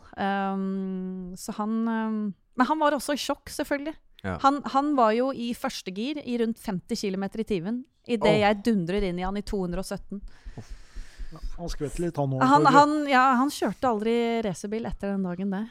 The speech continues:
Speaker 1: dessverre. Og jeg er veldig lei meg for det, men jeg tror han redda livet mitt.
Speaker 2: Mm.
Speaker 1: Og det sa jeg til han også. «Jeg tror du redda livet mitt.»
Speaker 2: Mm.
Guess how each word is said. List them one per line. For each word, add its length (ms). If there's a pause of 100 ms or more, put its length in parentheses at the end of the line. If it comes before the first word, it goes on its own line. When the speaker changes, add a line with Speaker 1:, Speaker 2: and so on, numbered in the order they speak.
Speaker 1:
dessverre. 460 (140)
Og 60
jeg 140
er 40
veldig 260
lei 180
meg 140
for 160
det, 100
men 140
jeg 100
tror 220
han 160
redda 240
livet 240
mitt. 200 (220)
Speaker 2:
Mm. 200 (100)
Speaker 1:
Og 80
det 100
sa 220
jeg 100
til 140
han 100
også. 220 (100)
«Jeg 80
tror 160
du 80
redda 220
livet 200
mitt.» 260 (120)
Speaker 2:
Mm. 340